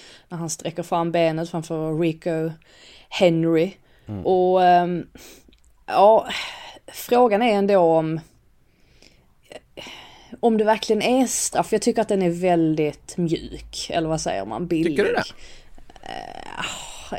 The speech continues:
Speaker 1: ja, jag, jag fa-, jag fattar ju varför det blir straff. Alltså, jag,
Speaker 2: Mm.
Speaker 1: det förstår jag. För, jag,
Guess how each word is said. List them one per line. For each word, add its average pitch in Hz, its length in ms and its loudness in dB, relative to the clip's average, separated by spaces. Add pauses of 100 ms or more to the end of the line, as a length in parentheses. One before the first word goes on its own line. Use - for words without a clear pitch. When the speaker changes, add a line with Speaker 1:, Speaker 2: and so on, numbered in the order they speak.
Speaker 1:
ja, 135 560 2
jag, 139 160 -6 (760)
jag - 120 0
fa-, 269 260 0
jag 254 120 2
fattar - 500 -4
ju 196 60 2
varför 208 220 0
det 190 60 -8
blir 202 120 -2
straff. - 500 -6
Alltså, 175 180 -4
jag, 208 280 4
Speaker 2:
Mm. 202 120 -2
Speaker 1:
det 226 100 4
förstår 185 400 2
jag. 196 140 4
För, 226 160 -2
jag, 220 240 6